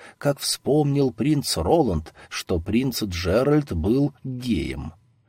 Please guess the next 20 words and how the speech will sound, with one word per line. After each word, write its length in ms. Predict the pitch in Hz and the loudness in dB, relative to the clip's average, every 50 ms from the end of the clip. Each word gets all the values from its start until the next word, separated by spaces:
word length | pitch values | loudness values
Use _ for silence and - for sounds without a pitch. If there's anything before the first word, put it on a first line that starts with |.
| - - - _ | -20 -20 -18 _
Содержание 840 | - - - 87 85 87 85 87 95 151 175 175 170 165 165 160 156 | -6 -2 0 0 2 2 0 0 0 2 2 2 2 4 4 4 4
зашифрованного 800 | 139 151 139 - 156 139 - - 139 160 160 151 147 139 135 135 113 | 4 2 2 2 0 -2 0 4 6 6 6 6 4 4 4 2 2
письма, 600 | - 110 92 - - - 87 98 131 147 151 143 | 2 0 -2 0 0 0 0 0 2 2 0 0
которое 460 | - 104 95 90 101 101 104 104 95 | 0 -2 -2 0 2 4 4 4 4
было 300 | 90 113 135 131 123 117 | 4 2 2 2 2 0
предоставлено 920 | - - 110 101 104 95 - - - 101 110 120 113 113 113 113 110 107 - | 2 0 0 2 2 0 -2 -2 0 2 2 2 2 2 4 4 4 2 2
Оливией, 800 | 92 87 82 90 139 165 139 101 92 82 73 69 67 78 - - - - - - | 0 0 0 2 0 0 0 0 0 -2 -2 -2 -4 -8 -12 -14 -20 -18 -10 -6
было 320 | 82 80 147 170 165 160 | -2 2 4 4 6 6
еще 400 | 151 151 143 - - - 160 156 | 4 4 2 0 0 2 2 2
более 560 | 135 110 104 110 123 127 123 123 127 127 127 | 2 2 2 4 4 4 4 4 4 4 2
невероятным. 1120 | 113 98 92 90 85 90 92 90 90 85 80 85 80 - - - 78 71 65 62 78 78 - _ _ _ _ _ _ _ - - - | 2 0 0 0 0 0 0 0 0 0 0 -2 -2 -4 -4 -6 -8 -8 -8 -8 -12 -16 -20 _ _ _ _ _ _ _ -20 -12 -8
По 100 | 64 - | -6 -4
словам 580 | - - 85 90 90 87 101 107 117 113 104 | -4 -2 2 2 2 4 4 4 4 4 2
девушки, 800 | 85 85 98 123 143 110 90 82 - - - - - 80 73 - - - | 0 2 2 2 2 2 0 -2 -4 -6 -8 -8 -10 -10 -10 -10 -8 -6
Джеральд 680 | 85 78 82 92 127 165 180 175 170 165 165 156 151 - | -4 -4 -2 0 0 2 2 2 4 4 4 4 4 2
решил 500 | 143 151 143 - - - 175 175 165 143 | 2 2 0 0 2 4 8 8 8 8
сделать 540 | 120 113 110 131 160 160 156 147 - - - | 6 4 -2 0 2 4 4 4 2 0 -4
ее 400 | 131 135 131 123 135 147 147 135 | 0 0 0 2 2 2 2 0
своей 500 | - - 135 135 131 127 135 135 131 117 | 0 -2 0 0 0 2 2 2 2 0
королевой, 800 | - 131 127 131 131 135 139 139 113 85 76 67 65 - - - | 0 -2 0 2 2 2 2 2 2 2 0 -2 -6 -8 -10 -12